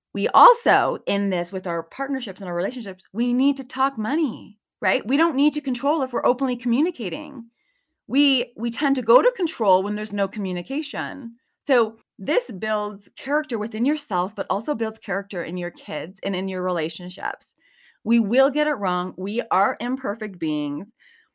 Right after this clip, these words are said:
But how can you grow and learn and do better going forward? I have killed intimacy in relationships due to my micromanaging tendencies.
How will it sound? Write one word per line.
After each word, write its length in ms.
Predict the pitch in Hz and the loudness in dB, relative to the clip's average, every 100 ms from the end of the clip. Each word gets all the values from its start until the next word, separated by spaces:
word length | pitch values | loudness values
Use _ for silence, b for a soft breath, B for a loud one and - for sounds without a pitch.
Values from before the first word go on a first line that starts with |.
| _ - | _ -2
But 120 | - | -2
how 240 | - 285 | 2 2
can 180 | 294 392 | 2 0
you 180 | 311 285 | 2 2
grow 360 | 196 208 214 226 | -2 -2 0 0
and 160 | 214 | -2
learn 200 | 190 190 | -2 -2
and 120 | 190 | -4
do 120 | 180 175 | -6 0
better 320 | 175 175 147 | 0 2 -2
going 300 | 165 156 160 | -2 -4 -6
forward? 420 | - 180 139 64 - - _ _ _ _ - | -4 -4 -4 -6 -12 -20 _ _ _ _ 2
I 180 | 180 262 | 4 4
have 280 | 311 294 | 0 -2
killed 320 | - 240 240 - | -4 -4 -4 -4
intimacy 600 | 202 226 233 233 254 262 | -4 0 0 0 -6 -6
in 100 | 202 | -6
relationships 640 | 202 180 180 202 202 208 | -4 -4 -6 -10 -12 -14
due 220 | - 196 185 | -12 -8 -4
to 80 | |
my 140 | 190 185 | -4 -2
micromanaging 840 | 180 170 175 185 170 156 160 165 | -2 -4 -4 -6 -4 -4 -6 -8
tendencies. 560 | 175 151 147 131 110 | -6 -4 -4 -6 -10